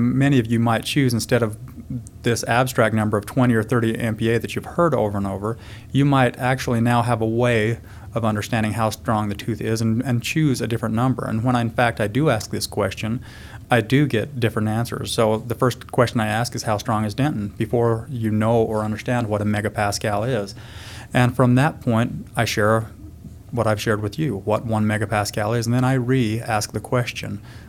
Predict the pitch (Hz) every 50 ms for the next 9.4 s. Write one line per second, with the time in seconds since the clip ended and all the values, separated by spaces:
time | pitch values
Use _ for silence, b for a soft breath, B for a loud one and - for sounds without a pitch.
0 | B B B 139 117 113 117 120 - - - - - - 139 113 104 - 110 -
1 | - 110 104 101 - - 107 104 117 117 123 110 104 101 - 117 120 123 123 123
2 | 127 131 147 156 151 - - 113 104 110 - - 110 107 104 104 107 - 120 110
3 | 110 107 107 - - 117 110 107 - - - - - - - 123 135 131 117 110
4 | 110 - 113 104 107 113 110 104 107 110 110 113 107 - - 107 104 - - -
5 | 120 113 110 107 98 95 98 104 - - 123 - 127 110 123 127 131 120 113 -
6 | 135 127 123 - 117 104 98 101 101 104 104 104 101 - B B B B B B
7 | B B B - - - - - - 269 233 123 - - 139 131 131 - - 110
8 | 107 - 135 131 - 151 135 98 - - 143 131 - - 123 120 120 110 113 123
9 | 123 104 95 95 95 - -